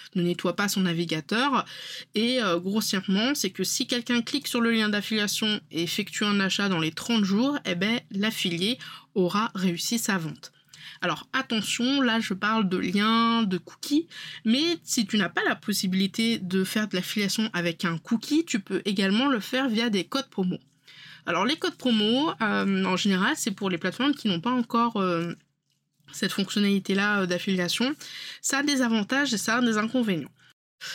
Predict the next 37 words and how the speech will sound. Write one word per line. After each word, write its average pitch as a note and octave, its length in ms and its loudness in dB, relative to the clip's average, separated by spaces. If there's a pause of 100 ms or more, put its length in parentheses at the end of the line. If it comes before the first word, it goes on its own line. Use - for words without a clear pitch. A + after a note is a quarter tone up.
(140)
Donc A#3 80 4
voilà, A#3 240 0
code C#4+ 200 -2
promo, C4+ 440 4
je C4 80 -2
trouve - 420 -2
que, B3 380 2
euh, G3+ 120 2
si - 280 -4
t'as G#3+ 160 -2
pas C#4 300 2
un A#3 40 0
suivi A#3 400 0
des A3 160 0
codes G3+ 160 -2
promo, G#3+ 300 4
si - 100 -4
t'as - 140 -6
pas A3 80 -2
accès A#3 240 -2
à B3 40 4
un A3 140 4
dashboard G3+ 540 2
pour F#3 160 -2
voir, G3 380 2
euh, - 20 2
le F3 80 -2
nombre F#3 160 2
de G3 120 2
clics, G#3 300 -4
et G3 60 -8
cetera, G3 480 -2 (340)
il G3 100 -2
faut G#3+ 160 2
faire C#4 380 -2
quand A3 140 0
même G#3 280 2